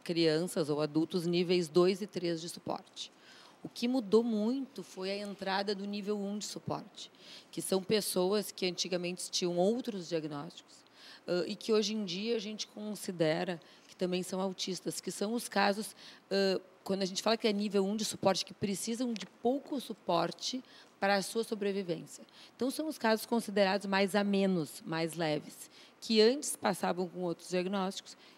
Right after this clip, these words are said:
e que hoje a gente tem dentro do espectro. Então, a gente divide hoje em dia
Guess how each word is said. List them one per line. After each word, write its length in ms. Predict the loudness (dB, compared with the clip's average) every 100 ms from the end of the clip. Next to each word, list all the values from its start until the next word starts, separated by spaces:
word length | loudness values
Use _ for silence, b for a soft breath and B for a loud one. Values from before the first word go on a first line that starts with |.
| _
e 60 |
que 240 | -12 -4 -2
hoje 440 | 0 0 -4 -6 -14 b -2
a 100 | -2
gente 240 | 0 -4
tem 240 | 0 2 2
dentro 320 | 2 0 2
do 80 | 2
espectro. 580 | 2 0 -2 -4 -18 -18 B B
Então, 100 | -6
a 40 | -4
gente 260 | -2 -2
divide 340 | -2 -2 0 2
hoje 220 | 2 0
em 40 |
dia 380 | -2 -2 -2 -4